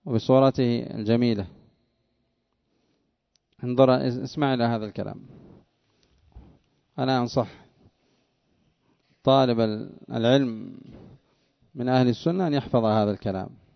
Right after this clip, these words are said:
كلام طويل ذكره عند أبواب الزكاة، باب ما جاء في فضل الصدقة،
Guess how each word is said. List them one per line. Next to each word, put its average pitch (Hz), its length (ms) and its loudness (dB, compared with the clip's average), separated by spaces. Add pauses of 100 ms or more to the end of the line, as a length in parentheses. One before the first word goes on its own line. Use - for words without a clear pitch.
(1700)
كلام 131 360 0
طويل 139 380 2
ذكره 131 440 2
عند 123 440 0 (1040)
أبواب 123 300 4
الزكاة، 117 520 0 (1040)
باب 139 280 4
ما 120 220 2
جاء 135 260 2
في 127 140 2
فضل 127 260 2
الصدقة، 107 540 0